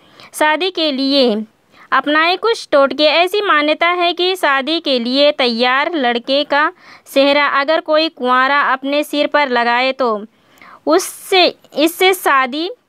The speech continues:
जल्दी हो जाती है। साथ ही कुंवारी लड़की को दुल्हन के सिर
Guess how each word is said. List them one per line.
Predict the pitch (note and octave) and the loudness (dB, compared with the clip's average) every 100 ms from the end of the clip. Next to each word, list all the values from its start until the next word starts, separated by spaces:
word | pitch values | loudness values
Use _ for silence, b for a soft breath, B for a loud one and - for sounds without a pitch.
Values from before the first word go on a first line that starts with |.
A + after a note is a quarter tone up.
| _ A#3+ | _ -4
जल्दी | C4 C4+ C#4+ E4 | 0 2 4 4
हो | D4+ C4 | 4 2
जाती | A3+ G#3+ A#3 A3+ | 0 -2 -2 0
है। | A3 G#3+ G#3+ b b | 2 0 -2 b b
साथ | - D#4 | 0 0
ही | F4 F#4+ | 0 -4
कुंवारी | E4 D#4 D#4+ E4+ | 0 0 0 0
लड़की | D4+ D4+ E4 E4+ | 0 0 -4 -2
को | C#4 | -2
दुल्हन | A3+ B3+ D4 D4 | 0 -2 0 0
के | D#4 D#4+ | 0 -2
सिर | E4 D#4 E4+ | 0 0 0